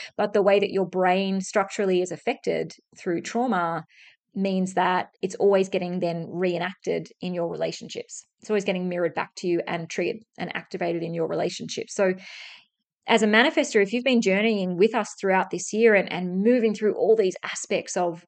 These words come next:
of your relationship, or maybe you did the Navigating Workplaces Masterclass and you're seeing how your relationships in workplaces are being affected and how people are receiving your manifestor energy in good or bad ways, and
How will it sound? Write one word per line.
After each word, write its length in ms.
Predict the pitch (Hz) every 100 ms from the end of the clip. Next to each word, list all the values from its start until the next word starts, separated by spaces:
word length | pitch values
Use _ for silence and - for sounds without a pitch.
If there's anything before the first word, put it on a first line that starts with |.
| -
of 180 | 185
your 160 | 170 185
relationship, 720 | 170 175 208 208 190 190 175 175
or 100 | 175
maybe 260 | 202 214
you 160 | 214 196
did 140 | 196
the 80 | 190
Navigating 580 | 180 185 190 190 180 175
Workplaces 560 | 185 185 - 185 -
Masterclass 720 | 190 185 190 190 - 185 175 185
and 100 | 175
you're 120 | 175
seeing 320 | - 180 180
how 180 | 190 185
your 160 | 175
relationships 680 | 175 175 185 190 180 - 190
in 180 | 180 170
workplaces 560 | 175 226 - - - 185
are 80 | 190
being 300 | 185 180 180
affected 360 | 185 185 180
and 220 | 175 175
how 160 | 185 185
people 320 | 180 196 190
are 140 | 180 175
receiving 500 | 170 - 202 196 190
your 140 | 180
manifestor 460 | 185 196 196 190 -
energy 340 | 180 185 180
in 100 | 170
good 200 | 170 254
or 100 | 208
bad 260 | 196 220 202
ways, 440 | 233 220 208 190
and 180 | 190 180